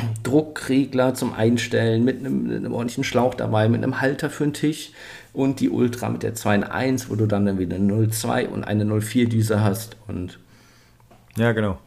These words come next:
Speaker 2: ja.
Speaker 1: per-, perfekt. Also, ich meine, das ist trotzdem viel Geld, aber du hast wirklich eine Airbrush und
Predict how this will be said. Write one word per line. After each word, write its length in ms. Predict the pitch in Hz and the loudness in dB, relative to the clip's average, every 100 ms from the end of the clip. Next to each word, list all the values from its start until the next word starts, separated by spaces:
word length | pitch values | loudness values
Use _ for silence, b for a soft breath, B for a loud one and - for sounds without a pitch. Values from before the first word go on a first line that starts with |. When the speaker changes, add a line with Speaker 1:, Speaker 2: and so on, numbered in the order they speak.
| 107 | -4
Speaker 2:
ja. 180 | 107 - - - - | -4 -6 -14 -16 -2
Speaker 1:
per-, 460 | 110 95 87 - - | 2 2 2 -6 -6
perfekt. 500 | - 101 - 110 - | 2 2 2 -2 -2
Also, 380 | 90 87 90 87 - | -4 -2 0 -2 -4
ich 80 | |
meine, 140 | 98 98 | -2 -2
das 100 | - | -2
ist 80 | - | -4
trotzdem 240 | 107 107 | -2 -2
viel 260 | 107 120 110 | 0 0 2
Geld, 360 | 95 110 110 | 4 4 2
aber 240 | 104 98 101 B B | -2 -4 -4 B B
du 140 | - - | -10 -8
hast 220 | 135 - | -8 -4
wirklich 340 | 127 - - | -4 -4 -6
eine 100 | - | -4
Airbrush 480 | - 110 123 147 143 | 0 0 0 -2 -4
und 220 | - 107 | -4 -6